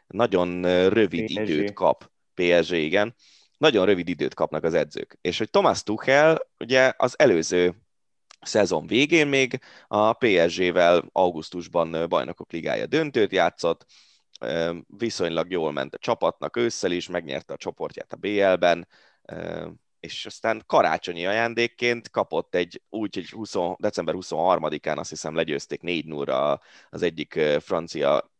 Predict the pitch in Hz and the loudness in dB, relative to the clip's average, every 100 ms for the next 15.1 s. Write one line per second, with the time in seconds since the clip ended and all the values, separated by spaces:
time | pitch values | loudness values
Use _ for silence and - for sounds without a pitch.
0 | _ 80 67 80 82 78 85 78 90 135 | _ 0 0 -2 -4 -4 -6 -2 -2 -2
1 | 151 156 143 147 147 _ _ _ _ _ | -2 -2 2 0 0 _ _ _ _ _
2 | _ _ _ _ _ - 170 156 92 92 | _ _ _ _ _ -8 -4 -2 -2 2
3 | 123 135 135 135 131 127 85 78 69 78 | 4 4 2 -4 -4 -4 -2 -2 -2 -2
4 | 80 82 110 165 - _ _ _ _ - | -4 0 2 2 0 _ _ _ _ 2
5 | 107 82 - 87 82 80 - 78 73 78 | 4 2 0 -2 -2 -6 -4 -2 -2 -4
6 | - 135 160 185 _ _ _ _ _ _ | -8 -4 -4 -4 _ _ _ _ _ _
7 | _ 107 117 - 139 135 - 139 160 113 | _ 0 0 0 2 2 2 0 0 0
8 | 85 - 90 - 113 - 113 107 101 98 | 0 2 0 2 -2 0 -2 2 2 2
9 | 90 104 98 87 82 82 85 98 98 - | 0 0 2 2 -2 0 2 2 0 -10
10 | _ 85 82 87 - _ _ - 113 92 | _ 0 2 0 -2 _ _ -6 -6 -2
11 | 90 87 101 92 87 82 90 90 87 87 | -4 -2 0 2 2 0 -2 -2 -2 -2
12 | 87 87 90 92 - 87 71 - 85 80 | -4 -4 -4 -6 -4 -2 -2 -2 -8 -6
13 | 87 80 - - 92 82 95 78 80 78 | 0 0 0 -4 -4 -2 -2 -2 0 0
14 | - 90 82 82 80 73 78 80 113 123 | 0 -2 -2 -2 -4 -6 -2 0 2 0